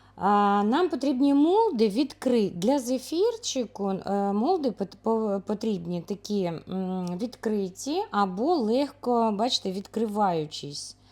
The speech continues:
Е, тому що це, е, ну, тут дуже багато, воно поламається. І,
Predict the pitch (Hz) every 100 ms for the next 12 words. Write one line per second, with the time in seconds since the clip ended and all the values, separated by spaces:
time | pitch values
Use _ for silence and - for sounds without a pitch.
0 | - - - - _ - 185 190 190 180
1 | 214 247 262 - 226 - - - 262 302
2 | 330 330 - 214 220 226 226 214 226 175
3 | 233 302 262 190 208 208 226 247 - 220
4 | 214 - 185 196 214 233 - 220 247 247
5 | 190 156 139 - 147 147 - - - -
6 | - _ - 277